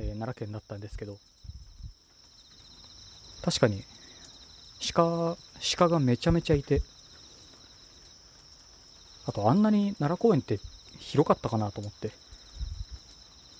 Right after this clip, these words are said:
あと、あの、鹿せんべいね。多分当時は百円とかで買えてたはずなんですけど、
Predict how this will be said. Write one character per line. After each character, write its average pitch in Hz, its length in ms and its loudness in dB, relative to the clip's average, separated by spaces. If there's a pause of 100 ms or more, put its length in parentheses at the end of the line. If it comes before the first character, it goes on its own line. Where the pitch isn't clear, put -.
(500)
あ 123 80 4
と、 104 140 0 (360)
あ 127 60 0
の、 110 100 0
鹿 - 220 0
せ 208 100 6
ん 160 80 4
べ 101 160 0
い - 20 -4
ね。 165 160 -4 (2250)
多 - 160 -6
分 104 180 -2
当 190 300 6
時 127 100 -2
は 117 100 4
百 - 420 8
円 196 120 -4
と - 80 -8
か 165 80 -4
で 135 80 -4
買 170 240 -6
え 170 40 -8
て 190 100 -6
た 165 80 -4
は 123 260 -8
ず 170 120 -8
な 185 120 -4
ん 156 60 -4
で 123 80 -8
す - 80 -14
け 117 80 -6
ど、 101 200 -8